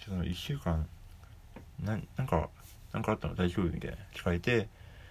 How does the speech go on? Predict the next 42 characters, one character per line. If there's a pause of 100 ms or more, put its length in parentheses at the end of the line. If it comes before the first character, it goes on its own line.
(260)
そ
の
時
に
こ
う、
ど
さ
っ (160)
と
こ
う、 (800)
情
報
を
言
っ
た
ん
で
す
ね。 (580)
あ (160)
の、 (1160)
あ、 (600)
ま
あ、
そ
の
時、 (380)
画
集
を
出
し
た
ん
で
す
ね、
僕。 (1080)
「あ、